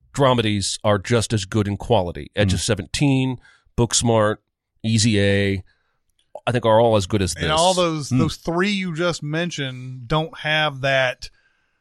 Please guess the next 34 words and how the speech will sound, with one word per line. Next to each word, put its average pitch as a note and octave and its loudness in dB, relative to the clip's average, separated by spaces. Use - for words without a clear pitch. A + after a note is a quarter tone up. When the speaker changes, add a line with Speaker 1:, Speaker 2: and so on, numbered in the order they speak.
Speaker 3:
that C#3 0
gravitas, D3 2
uh, C#3 0
issue C#3 -4
with B2+ -4
it B2 -8
or B2 -6
what. C3 -6
Like, E3 2
Lady F#3+ 2
Bird E3+ 2
feels E3 0
more D#3 -2
like D3+ 2
a D3+ 0
drama, C#3+ -2
feels D3 -6
more D3 -8
like C#3 -2
a, C#3 -4
those F3 2
three A3+ 2
that D#3+ 2
you D#3+ -2
mentioned F#3 0
are D3 0
very E3 2
much D#3 0
comedies, F3+ 0
even D#3 -4
though D3 0
they C3+ 0
have B2+ -2
drama C3+ -2